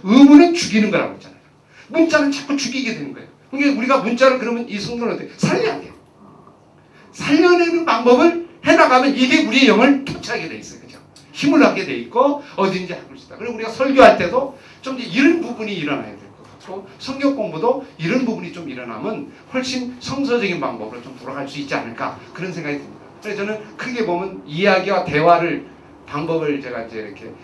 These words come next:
많은 사람들이 이렇게 좀 소개를 하거든요. 성경은 하나의 이야기였다 말이에요. 그죠? 그것이 나중에 기록된 거니까 예를 들면 근데 이 사건이에요. 사건은 하나님이 주신 사-, 하나님의 이야기죠. 우리의 이야기가 아니고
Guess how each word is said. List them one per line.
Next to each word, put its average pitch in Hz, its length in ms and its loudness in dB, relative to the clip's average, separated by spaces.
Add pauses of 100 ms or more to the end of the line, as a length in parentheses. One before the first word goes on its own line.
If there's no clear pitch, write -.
(200)
많은 117 260 -8
사람들이 113 380 -12
이렇게 107 280 -16
좀 120 120 -16
소개를 160 400 -8
하거든요. 117 440 -14 (240)
성경은 220 440 -2
하나의 180 300 -6
이야기였다 113 680 -12 (140)
말이에요. 107 300 -18
그죠? 214 280 -14 (280)
그것이 180 280 -8
나중에 170 320 -6
기록된 151 400 -4
거니까 117 560 -10
예를 139 140 -8
들면 127 220 -12 (220)
근데 240 200 -4
이 202 180 -4
사건이에요. - 680 -4 (120)
사건은 202 480 -6
하나님이 175 380 -10
주신 143 220 -14
사-, - 160 -16
하나님의 226 520 -6
이야기죠. 143 640 -2 (140)
우리의 160 300 -4
이야기가 131 360 -6
아니고 120 360 -14